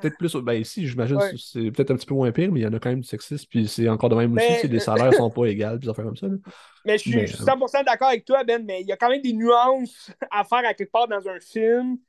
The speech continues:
Speaker 2: Tu sais, elle aurait pu peut-être, euh, là, je parle de Greta Gerwig, tu sais, elle aurait pu peut-être mettre un grain de sel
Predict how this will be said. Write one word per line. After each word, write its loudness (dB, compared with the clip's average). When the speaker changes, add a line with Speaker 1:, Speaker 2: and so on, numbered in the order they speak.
Speaker 2:
Tu 0
sais, 2
elle 2
aurait 4
pu 0
peut-être, 0
euh, -6
là, 4
je -4
parle 2
de -6
Greta -10
Gerwig, 0
tu -20
sais, 4
elle 0
aurait 0
pu -4
peut-être 0
mettre -2
un -6
grain -6
de -16
sel 2